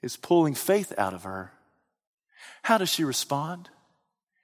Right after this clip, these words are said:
She's not upset. She's not frustrated at the ridicule.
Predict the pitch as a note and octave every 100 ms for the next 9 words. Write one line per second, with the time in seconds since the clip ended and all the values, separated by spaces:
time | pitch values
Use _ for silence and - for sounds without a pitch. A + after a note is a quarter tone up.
0 | - - - - - F3+ C3 D3 B2 -
1 | - - - - - A#2+ - E3 F3 E3
2 | - - - - - E3 C3+ D3+ C#3 -
3 | - - - _ _ _ _ _ _ _
4 | _ - - - - - F3 - F3 D#3+
5 | D3 C#3 C3 D#3+ E3 - C3+ C3 D#3